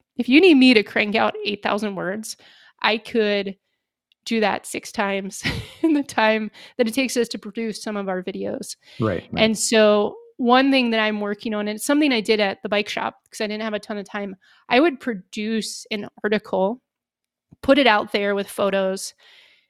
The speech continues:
Speaker 1: and get feedback, get comments,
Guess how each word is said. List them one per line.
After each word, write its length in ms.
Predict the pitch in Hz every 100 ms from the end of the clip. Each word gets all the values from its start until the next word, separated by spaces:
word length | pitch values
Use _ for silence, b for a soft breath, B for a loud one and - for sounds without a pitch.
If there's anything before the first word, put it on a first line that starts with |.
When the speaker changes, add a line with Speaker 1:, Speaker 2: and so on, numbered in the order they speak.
| b _ -
Speaker 1:
and 420 | 240 226 214 208 - _ _ _ _ _ _ _ _ _ -
get 180 | 254
feedback, 600 | 247 - 226 214 202 196 -
get 180 | 220
comments, 840 | - - 220 208 202 190 - - -